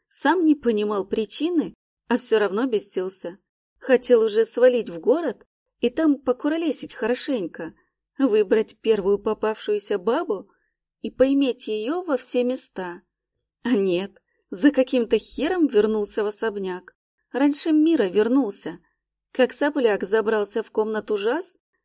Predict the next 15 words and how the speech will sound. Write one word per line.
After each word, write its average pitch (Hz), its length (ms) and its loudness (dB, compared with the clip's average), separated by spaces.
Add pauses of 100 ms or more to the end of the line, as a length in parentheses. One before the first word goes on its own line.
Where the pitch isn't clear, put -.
(180)
и 247 80 0
слушал 320 460 -2
их - 240 -8
сопливые 311 580 -2
прощания 240 720 -2
с 240 80 -16
братом. 180 580 -6 (420)
И 247 120 2
поцелуй. 233 760 2 (360)
Он 262 140 4
слышал 302 440 -6
каждый 277 560 -4
чёртов 269 600 -2 (180)
долбаный 220 480 4
звук. 175 520 -6